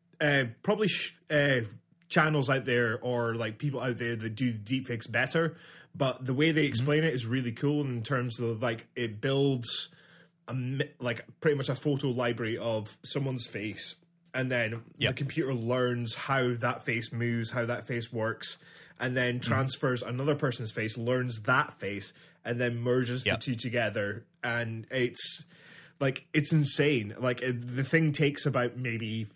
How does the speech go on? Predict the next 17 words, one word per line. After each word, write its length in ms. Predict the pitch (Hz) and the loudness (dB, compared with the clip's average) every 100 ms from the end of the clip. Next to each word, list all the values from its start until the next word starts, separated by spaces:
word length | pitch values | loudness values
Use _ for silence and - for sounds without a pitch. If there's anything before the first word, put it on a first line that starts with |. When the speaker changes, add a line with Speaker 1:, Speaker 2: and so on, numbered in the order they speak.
| - _ | -20 _
Speaker 1:
five, 320 | - 123 123 - | 0 2 2 0
six 280 | 123 - | -4 -4
days 320 | 127 123 120 107 | -2 0 0 -4
to 120 | 120 | -2
do. 360 | 120 113 90 87 _ _ _ _ _ _ - | 0 0 -2 -10 _ _ _ _ _ _ -6
If 200 | 123 - | -6 -2
you, 140 | 131 | -2
uh, 100 | 127 | 0
Speaker 2:
Mm-hmm. 340 | 131 127 113 143 | 0 0 0 -2
Speaker 1:
like, 180 | 127 - | -2 0
for 240 | 143 131 | -2 0
a 60 | 139 | -2
small 460 | - 143 135 123 | 0 2 2 2
scene, 440 | 120 135 107 92 87 - _ | 0 -4 -6 -8 -12 -18 _
maybe, 720 | 123 120 113 117 117 113 117 - - | -2 -2 0 -2 -2 -2 -4 -8 -8
Speaker 2:
Yeah. 180 | 110 90 - | -4 -4 -6
Speaker 1:
uh, 280 | 107 107 104 | -4 -2 -2